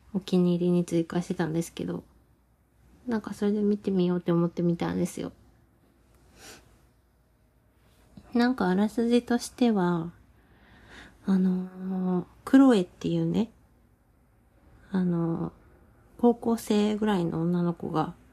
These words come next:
主人公なんですけど、クロエさんは、こう病気を患っていて、車椅子で生活をしてるんですよ。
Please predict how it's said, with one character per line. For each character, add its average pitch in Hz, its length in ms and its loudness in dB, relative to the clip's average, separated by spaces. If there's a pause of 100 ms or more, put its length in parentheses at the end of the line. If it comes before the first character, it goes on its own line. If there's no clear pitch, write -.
(380)
主 - 200 -2
人 196 220 4
公 160 220 -4
な 160 140 -2
ん 165 60 -4
で 160 80 -4
す - 120 -14
け 185 160 -2
ど、 202 280 2 (680)
ク 277 100 -6
ロ 277 140 6
エ 220 100 4
さ 190 160 -4
ん 170 180 0
は、 180 380 -2 (1200)
こ 202 180 0
う 196 80 0
病 233 180 2
気 233 360 -2
を 233 220 -4 (640)
患 233 360 0
っ 240 80 0
て - 160 -4
い 190 100 0
て、 202 240 0
車 254 380 2
椅 285 80 2
子 214 120 -4
で 180 120 0
生 185 180 -4
活 - 320 -10
を 180 60 -2
し - 80 -14
て 185 100 -4
る 196 140 0
ん 190 80 -2
で 185 60 -2
す - 140 -8
よ。 - 140 -6